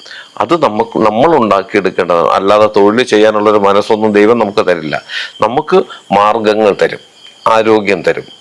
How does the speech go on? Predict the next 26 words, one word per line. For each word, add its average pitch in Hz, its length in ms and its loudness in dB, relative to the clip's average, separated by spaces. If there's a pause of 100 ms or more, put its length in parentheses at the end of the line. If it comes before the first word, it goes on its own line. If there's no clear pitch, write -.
നമ്മൾ 101 220 0
ചടഞ്ഞുകൂടി 98 760 0
വീട്ടിലിരിക്കാതെ 87 1040 -2 (760)
കിട്ടുന്ന 95 360 -2
തൊഴിൽ 82 440 -2 (360)
നമ്മുടെ 98 220 0
ആരോഗ്യസ്ഥിതി 95 720 0
അനുസരിച്ച് 82 640 -2 (540)
അത് 98 120 -2
ചെയ്ത് 95 320 -4
പൂർത്തിയാക്കിയാൽ 90 840 -2 (180)
തീർച്ചയായിട്ടും 98 600 0
തന്നെ 95 120 0
വരുമാന 95 440 2
മാർഗങ്ങൾ 95 520 0
ഉണ്ടാകും. 73 320 -4 (420)
അപ്പോൾ 156 220 -2
നമ്മൾ 143 140 0
ഇനിയും 143 340 2
ഒരു 135 120 0
ക്ഷേത്രത്തിൽ 107 560 -2 (100)
പോയിട്ട്, 78 400 -2 (440)
"ഭഗവാനെ, 107 340 2
എനിക്ക് 104 280 2
നാളത്തേക്ക് 95 360 0
ഒരു 98 100 2